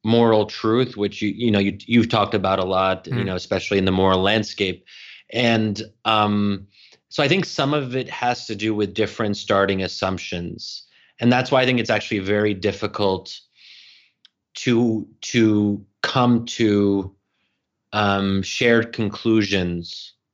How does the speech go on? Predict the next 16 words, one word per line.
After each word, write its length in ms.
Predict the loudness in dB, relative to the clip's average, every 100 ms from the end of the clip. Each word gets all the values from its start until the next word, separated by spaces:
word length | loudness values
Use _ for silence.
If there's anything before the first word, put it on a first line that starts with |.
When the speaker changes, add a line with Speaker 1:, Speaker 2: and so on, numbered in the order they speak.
| _
Speaker 1:
on 180 | 0 2
this 180 | 2 2
particular 600 | -2 -2 -2 0 0 2
issue. 580 | 0 -2 -2 -4 -4 -6 -14 _ _ _ _ _ _ 0
Um, 320 | 2 2 0
so 240 | 0 2
I, 320 | 4 2 2 -4
I 140 | -2 -2
believe 560 | 0 -4 -4 -6 -4
that 340 | -2 0 -2 -6
me 240 | -4 -2
being 400 | 2 4 4 4
a 60 | 2
small 560 | 0 -2 2 4 4
L 240 | 2 0 2
liberal 720 | 0 0 0 0 -2 -4